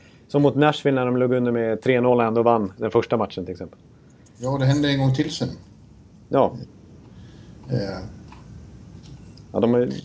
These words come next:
Speaker 2: Ja, det är, det är ett, det är, det är ett av de bästa slutspelslag som har funnits.
Speaker 1: Ja. Ja. Ja, eh.
Speaker 2: Crawford börjar spela bra plötsligt också.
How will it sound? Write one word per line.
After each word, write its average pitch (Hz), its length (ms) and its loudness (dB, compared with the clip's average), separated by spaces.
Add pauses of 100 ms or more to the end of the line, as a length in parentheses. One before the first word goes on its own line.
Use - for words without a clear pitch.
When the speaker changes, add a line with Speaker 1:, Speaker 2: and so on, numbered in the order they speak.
(140)
Speaker 2:
Ja, 160 60 -10
det 175 360 2
är, 165 60 -2
det 165 80 -2 (160)
är 165 40 2
ett, 165 140 -4
det 156 540 0
är, 165 80 -4
det 160 100 2
är 170 40 2
ett 165 140 -2
av 170 80 0
de 156 60 0
bästa 156 220 0
slutspelslag 143 600 -6
som 131 80 -8
har 120 60 -4
funnits. 135 560 -8 (360)
Speaker 1:
Ja. 90 180 -10 (960)
Ja. 98 240 -10
Ja, 135 300 4 (100)
eh. 143 280 0
Speaker 2:
Crawford 156 400 -2
börjar 117 160 2
spela 101 240 -8
bra 101 260 -8
plötsligt - 380 -18
också. - 160 -18